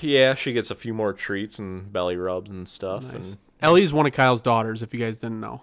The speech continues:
Speaker 1: Yeah. The oldest.
Speaker 2: Yep.
Speaker 1: And four legs. <laughs>
Speaker 2: Um, I was just, uh, firing up the old social media here to see birthdays.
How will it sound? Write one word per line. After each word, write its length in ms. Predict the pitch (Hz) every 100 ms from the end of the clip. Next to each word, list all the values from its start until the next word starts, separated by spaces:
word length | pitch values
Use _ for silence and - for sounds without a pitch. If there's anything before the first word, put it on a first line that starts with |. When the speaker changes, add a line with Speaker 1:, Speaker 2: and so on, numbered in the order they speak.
| _
Speaker 1:
Yeah. 200 | 107 87 - _ _ _ _
The 180 | 127 127
oldest. 640 | 107 92 87 - - - _ _
Speaker 2:
Yep. 200 | 127 113 -
Speaker 1:
And 280 | 107 - _ _ _
four 200 | 104 90
legs. 460 | 82 82 82 - - _ _ _ _
<laughs> 40 | 208 - 196 - - - - - _ _ _ _ - _ _ -
Speaker 2:
Um, 480 | 135 127 123 117 117 _
I 120 | 139 131
was 100 | 123
just, 240 | 120 -
uh, 300 | 117 113 113
firing 440 | - - 123 120
up 200 | 117 117
the 80 | -
old 200 | 113 113 113
social 340 | 127 120 117
media 300 | 120 143 127
here 180 | 117 117
to 60 |
see 420 | 113 - 120 117 113 _ _ _ _ _ _
birthdays. 800 | - 143 - 120 117 120 - -